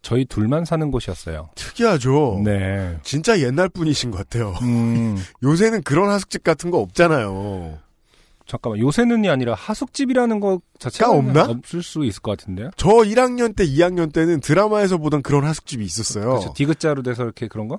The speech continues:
Speaker 2: 예, 저 학교 다니던 동네에, 맞아요. 디귿자로 이렇게
Speaker 1: 음.
Speaker 2: 돼 있는 집에 방들 쭉쭉쭉쭉 있고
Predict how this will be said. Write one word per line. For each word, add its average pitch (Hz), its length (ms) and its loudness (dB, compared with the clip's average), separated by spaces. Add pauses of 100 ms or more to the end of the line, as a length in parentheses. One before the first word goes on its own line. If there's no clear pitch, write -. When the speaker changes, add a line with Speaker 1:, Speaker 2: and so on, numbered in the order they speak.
(120)
Speaker 2:
예, 143 180 4
저 147 160 2
학교 202 240 0
다니던 170 300 4
동네에, 143 480 4
맞아요. 131 340 4
디귿자로 165 520 2
이렇게 143 180 -2
Speaker 1:
음. - 20 -2
Speaker 2:
돼 139 140 2
있는 147 180 0
집에 123 640 2 (300)
방들 156 260 0
쭉쭉쭉쭉 147 560 -6
있고 117 500 2